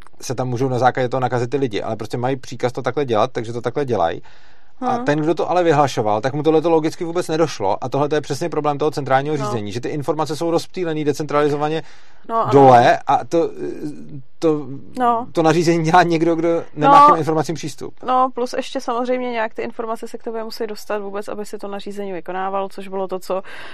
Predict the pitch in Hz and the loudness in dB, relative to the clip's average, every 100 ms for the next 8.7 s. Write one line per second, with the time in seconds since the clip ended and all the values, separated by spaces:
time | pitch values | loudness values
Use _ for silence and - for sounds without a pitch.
0 | - - 196 196 196 - 220 196 214 208 | -8 -2 0 0 -2 -4 -6 -6 -4 -4
1 | 202 - 208 220 220 208 214 214 220 202 | -4 -4 -4 -4 -8 -8 -10 -10 -8 -8
2 | 214 - 208 196 175 175 190 214 214 226 | -8 -4 0 0 0 -2 -4 0 0 0
3 | 226 - - - - 220 214 214 208 175 | -4 -6 -12 -12 -6 -4 -2 -2 0 -2
4 | 160 - - - - 185 190 196 254 277 | -2 -8 -12 -10 0 2 2 2 0 0
5 | 294 277 285 262 269 269 262 - 254 240 | -2 -2 -2 2 2 0 -6 -8 -6 -2
6 | 226 220 220 226 226 214 240 233 226 226 | 0 2 2 0 -2 -4 -4 -8 -6 -4
7 | 214 196 196 208 214 220 220 214 220 226 | -4 -4 -2 -2 -2 -2 0 0 0 0
8 | 208 214 240 233 - 247 233 | -2 -4 -6 -6 -4 -4 -4